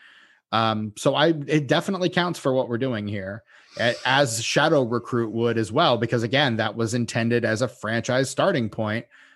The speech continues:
as, as a, another franchise reboot of that series. And when that one failed, they're like, "Screw it, let's just put it on T V." And that's when they developed, um,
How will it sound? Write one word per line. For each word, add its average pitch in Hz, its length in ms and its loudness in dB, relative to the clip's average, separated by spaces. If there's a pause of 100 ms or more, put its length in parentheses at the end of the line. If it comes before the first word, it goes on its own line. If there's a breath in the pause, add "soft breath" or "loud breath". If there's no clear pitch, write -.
(160 soft breath)
as, 117 220 0
as 113 220 -4
a, 120 120 2
another 123 540 2
franchise 127 480 2
reboot 117 460 0
of 107 100 -6
that 120 220 0
series. 107 500 0 (380 loud breath)
And 120 120 0
when 127 120 2
that 143 200 2
one 131 140 2
failed, 120 240 2
they're 120 120 2
like, 117 280 2 (160)
"Screw - 400 0
it, 104 80 0
let's 107 140 -4
just 104 140 -4
put 110 120 0
it 98 60 -4
on 101 160 -2
T 104 160 0
V." 95 300 -4 (760 soft breath)
And 107 300 0
that's 107 220 0
when 110 120 -2
they 107 120 2
developed, 110 720 0 (220)
um, 101 480 0